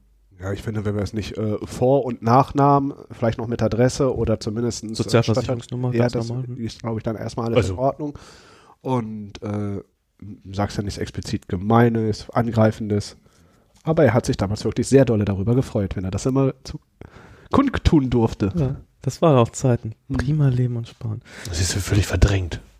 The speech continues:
Speaker 3: Das ist sowas wie ein V-Markt. Kennt ihr den
Speaker 2: V-Markt?
Speaker 3: V-Markt noch?
Speaker 2: Nee, das sagt
Speaker 3: Ja.
Speaker 2: mir jetzt nichts.
Speaker 3: Siehste? Egal. Äh,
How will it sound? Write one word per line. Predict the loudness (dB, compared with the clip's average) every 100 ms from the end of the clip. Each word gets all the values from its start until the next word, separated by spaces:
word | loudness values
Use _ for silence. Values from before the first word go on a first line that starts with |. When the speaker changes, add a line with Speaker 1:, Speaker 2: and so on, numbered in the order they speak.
| _ _ _ _ -20 -10 -6 0
Speaker 3:
Das | 2
ist | 6
sowas | 4 4
wie |
ein | 0
V-Markt. | 0 2 4 4 0 -4 -12 -18 -20 -20 -18
Kennt | -4 2
ihr | 2
den |
Speaker 2:
V-Markt? | 2 2
Speaker 3:
V-Markt | 2 4 4 2
noch? | -2 -4 -2
Speaker 2:
Nee, | 2 4 4
das | 4
sagt | 2 2
Speaker 3:
Ja. |
Speaker 2:
mir | 2
jetzt | 0 0
nichts. | -2 0
Speaker 3:
Siehste? | -2 -2 -6 -8 -16 -14 -14 -2
Egal. | 2 4 4 0 -14 -16 -18 -20 _ 4
Äh, | 6 6